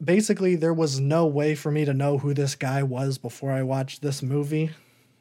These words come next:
Um, but yeah, it's, it's kind of interesting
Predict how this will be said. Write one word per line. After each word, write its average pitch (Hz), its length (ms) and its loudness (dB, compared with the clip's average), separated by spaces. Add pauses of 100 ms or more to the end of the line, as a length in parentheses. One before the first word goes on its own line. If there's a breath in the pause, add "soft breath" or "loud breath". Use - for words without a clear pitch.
Um, 120 640 -6 (680 soft breath)
but 135 400 -4 (1400 loud breath)
yeah, 143 520 0
it's, 143 180 -10
it's 143 140 -8
kind 165 240 0
of 156 100 0
interesting 139 840 -2